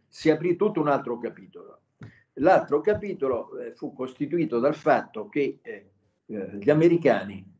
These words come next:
eh, volevano mettere le mani, eh, ehm, sia sui terroristi che avevano, eh, ucciso un loro compatriota, sia anche sui due,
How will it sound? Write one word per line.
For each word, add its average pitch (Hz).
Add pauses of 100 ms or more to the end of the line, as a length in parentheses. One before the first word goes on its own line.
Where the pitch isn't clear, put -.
eh, 113
volevano 127
mettere 120
le 165
mani, 110 (280)
eh, 113
ehm, 110
sia 214
sui 135
terroristi 120
che 123
avevano, 107 (300)
eh, 101 (200)
ucciso 120
un 104 (320)
loro 110
compatriota, 127 (200)
sia 240
anche 170 (260)
sui 180
due, 156